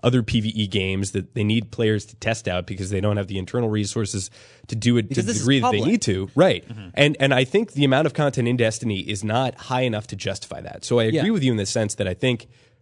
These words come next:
Speaker 1: for the folks who are in it, it will spoil the experience.
Speaker 2: Yeah, like P V E or P V P for sure. I,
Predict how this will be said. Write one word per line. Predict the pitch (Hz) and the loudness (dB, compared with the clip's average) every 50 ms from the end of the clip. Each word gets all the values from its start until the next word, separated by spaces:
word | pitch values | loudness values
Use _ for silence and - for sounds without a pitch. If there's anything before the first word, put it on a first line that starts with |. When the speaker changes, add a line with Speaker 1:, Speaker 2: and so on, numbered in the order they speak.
| _ _ | _ _
Speaker 1:
for | - | -12
the | 95 | -12
folks | 92 - 156 170 170 170 | 0 2 2 2 2 2
who | - 123 107 | -2 0 0
are | 107 | 2
in | 135 160 131 | 2 2 2
it, | 107 104 - _ _ _ - | 0 -2 -6 _ _ _ -8
it | 110 | -6
will | 107 107 101 | -4 -4 -6
spoil | - - 120 120 117 110 | -4 -2 0 0 0 0
the | 104 98 | 0 -2
experience. | 92 104 - - 107 98 87 76 - - - - | -4 -6 -6 -6 -6 -6 -6 -8 -12 -12 -6 -2
Speaker 2:
Yeah, | 185 180 110 - | -2 -2 0 0
like | 139 147 135 | -2 -2 -2
P | - - 262 277 | -2 -2 0 0
V | 269 214 147 | 0 0 -2
E | 127 147 170 202 220 196 | -2 -2 -4 -4 -4 -2
or | - 143 143 131 | 0 0 0 -2
P | - - 202 214 220 | -2 -4 -4 -4 -4
V | 220 190 143 | -4 -6 -8
P | - - 143 151 180 202 | -6 -6 -4 -4 -4 -4
for | 196 - - 139 123 | -6 -6 -4 -4 -4
sure. | 110 - - - 196 214 151 101 80 80 | -4 -4 -4 -2 -2 -2 -2 -4 -6 -6
I, | 101 117 | -8 -8